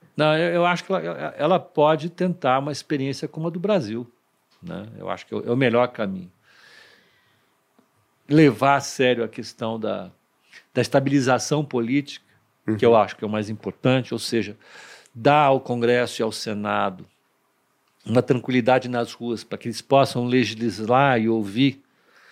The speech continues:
Speaker 1: e, e negociar boas soluções, e o governo fazer um bom plano de estabilização da economia,
Speaker 2: Uhum.
Speaker 1: nos moldes do que foi o Plano Real.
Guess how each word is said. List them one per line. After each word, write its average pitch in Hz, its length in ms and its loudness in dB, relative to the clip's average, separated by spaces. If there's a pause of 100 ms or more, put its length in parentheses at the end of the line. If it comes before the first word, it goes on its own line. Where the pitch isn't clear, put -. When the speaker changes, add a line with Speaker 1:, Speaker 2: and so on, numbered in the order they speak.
(240)
Speaker 1:
e, 104 240 -10
e - 20 -2
negociar 135 640 4
boas 117 380 0
soluções, 123 720 -6
e 160 80 6
o 165 40 6
governo 151 440 6
fazer 143 280 2
um 156 100 0
bom 139 320 2 (220)
plano 131 320 4
de 117 80 -12
estabilização 110 880 -4
da 107 80 0
economia, 101 540 -10 (240)
Speaker 2:
Uhum. 101 280 -8 (180)
Speaker 1:
nos 123 140 -2
moldes 143 340 4
do 113 120 -10
que 135 120 -8
foi - 200 2
o 123 40 4
Plano 117 240 -2
Real. 95 440 -4